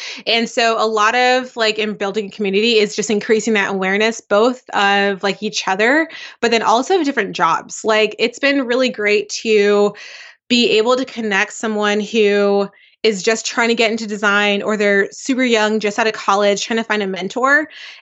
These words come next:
and connect them with someone who is very established in that field, and to build that relationships there to start kind of, like, helping each other get to the places that we wanna be. So I think just providing opportunity is,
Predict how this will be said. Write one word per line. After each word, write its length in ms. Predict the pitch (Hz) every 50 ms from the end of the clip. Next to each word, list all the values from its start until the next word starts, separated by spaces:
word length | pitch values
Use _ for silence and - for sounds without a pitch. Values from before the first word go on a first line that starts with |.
| _ -
and 180 | 233 226 220 214
connect 460 | - 233 233 233 220 214 208 208 -
them 160 | 247 247 254
with 100 | 240 233
someone 480 | 240 - 226 220 214 214 208 208 208 208 196 - -
who 400 | 233 226 220 214 214 208 214 214 208 -
is 460 | 214 208 202 202 202 202 196 185 -
very 260 | 190 208 196 196 190
established 600 | 190 180 - - - 185 180 180 196 190 - - -
in 80 | 185
that 180 | 190 190 - -
field, 400 | - 190 175 180 220 262 302 277
and 220 | - - 208 208 -
to 120 | - 214
build 280 | 185 208 202 208 214 202
that 220 | 214 202 190 -
relationships 640 | 202 202 190 180 170 180 226 208 - 240 233 233 -
there 380 | - 196 185 185 220 262 294 285 - - - - - - -
to 120 | - 247
start 540 | 240 - - - - 240 220 226 233 233 226
kind 120 | 226 233 233
of, 80 | 220
like, 180 | 220 208 202 -
helping 420 | - - - 233 226 247 233 226
each 240 | 226 233 226 - -
other 500 | 208 202 208 208 208 208 202 202 196 - - - - - _ - 196 170
get 360 | 165 220 202 196 190 - -
to 420 | - - 226 208 202 202 202 196 190
the 100 | 208 202
places 320 | - - 202 185 - 202
that 140 | 196 190 175
we 80 | 190
wanna 240 | 190 185 190 190 180
be. 260 | 170 180 180 240 339
So 160 | 370 - - 226
I 60 | -
think 360 | - 254 254 247 247 - - _ - - - _ -
just 200 | 247 240 240 -
providing 440 | - 285 220 208 208 214 220 233
opportunity 720 | 226 214 214 202 - - 220 202 196 202 202 202 202 196 -
is, 760 | - 202 202 202 196 196 190 190 190 185 175 - - -